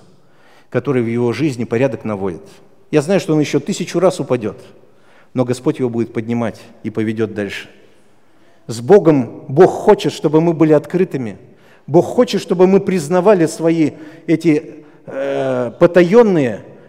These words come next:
Ему говорили, открытым текстом говорили. Вот этого хочет Бог. Но мы вот порой научены по-другому. Лучше лицемерить, чем быть открытым. Бывает такое. Я не хочу говорить о всех, но вот это всегда почему-то так развито.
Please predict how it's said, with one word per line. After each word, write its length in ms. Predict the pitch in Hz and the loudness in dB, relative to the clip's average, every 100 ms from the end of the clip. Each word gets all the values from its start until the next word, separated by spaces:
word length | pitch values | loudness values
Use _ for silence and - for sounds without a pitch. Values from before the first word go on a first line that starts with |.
| - | -12
Ему 380 | 135 190 208 202 | 0 4 6 6
говорили, 460 | 175 185 214 196 | 6 6 6 6
открытым 640 | 170 170 156 202 214 190 175 | 4 4 0 0 0 0 0
текстом 440 | 226 - - 147 | 0 0 -2 -4
говорили. 500 | 135 135 120 104 95 - _ _ _ _ _ | -2 -2 -4 -8 -14 -20 _ _ _ _ _
Вот 160 | 143 175 | -4 -2
этого 260 | 196 170 | 0 -2
хочет 340 | - 165 160 143 | -2 -4 -6 -6
Бог. 420 | 135 110 - - - _ - | -4 -6 -8 -20 -20 _ -10
Но 120 | 127 | -6
мы 180 | 147 208 | -2 -2
вот 460 | 143 - - - | -2 -4 -12 -12
порой 240 | - 131 120 | -6 -4 -4
научены 460 | 123 147 - 127 | -4 -6 -6 -10
по-другому. 640 | 113 131 131 131 120 95 - - - - - 143 | -8 -6 -6 -4 -6 -8 -16 -20 -20 -20 -12 -4
Лучше 360 | 170 214 - | -2 -2 -2
лицемерить, 680 | 175 165 190 180 180 127 - | -2 -2 -4 -2 0 -2 -6
чем 220 | - 139 | -8 -6
быть 220 | 131 127 | -4 -6
открытым. 520 | 127 - 135 117 98 - - - - | -8 -8 -8 -8 -12 -20 -20 -16 0
Бывает 320 | 147 175 170 | 4 4 4
такое. 400 | 165 - 139 104 | 0 0 -2 -2
Я 100 | 147 | -2
не 80 | 226 | -2
хочу 240 | 277 240 | -2 -2
говорить 300 | 196 170 131 | 0 0 0
о 40 | 147 | -4
всех, 480 | - 220 196 - - - - - - | -2 0 0 -2 -16 -20 -20 -20 -2
но 140 | 165 | 2
вот 280 | 190 175 - - | 4 4 0 -14
это 460 | 151 151 175 175 156 | -4 -2 0 2 0
всегда 360 | - 151 143 | -2 -6 -2
почему-то 500 | 180 147 - 156 156 | -2 -2 -6 -6 -6
так 240 | 139 139 - | -6 -8 -4
развито. 580 | 131 151 127 107 - | -4 -4 -8 -16 -18